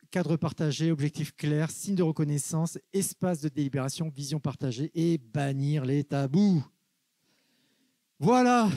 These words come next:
j'arrive au bout. Pour ceux qui veulent creuser, en général, j'en ai un par session, hein, qui me demande les bouquins. Donc, euh, The Fearless Organization, c'est un super bouquin d'Emile Edmondson sur tout ce qui est sécurité psychologique.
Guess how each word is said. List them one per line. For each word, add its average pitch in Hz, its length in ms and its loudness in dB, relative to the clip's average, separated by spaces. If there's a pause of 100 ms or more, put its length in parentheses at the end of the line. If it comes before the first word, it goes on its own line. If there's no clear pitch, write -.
(240)
j'arrive 202 540 2
au 220 140 4
bout. 220 500 4 (1800)
Pour 202 160 2
ceux 262 180 4
qui - 160 0
veulent 214 220 4
creuser, 196 520 2 (760)
en 127 100 -4
général, 156 220 0
j'en 151 120 0
ai 170 140 -4
un 156 140 0
par 151 160 -4
session, 131 420 -4 (240)
hein, 117 100 -8
qui 117 120 -16
me 113 60 -12
demande 117 260 -6
les 117 80 -6
bouquins. 110 360 -8 (720)
Donc, 151 340 -4
euh, 156 500 2
The 160 120 0
Fearless 208 360 0
Organization, 196 800 2
c'est 170 240 -2
un 165 140 2
super - 280 0
bouquin 202 320 2
d'Emile 180 280 2
Edmondson 180 400 0
sur 160 160 0
tout - 100 -2
ce 175 60 -2
qui - 100 -2
est - 20 0
sécurité 170 400 0
psychologique. 156 600 0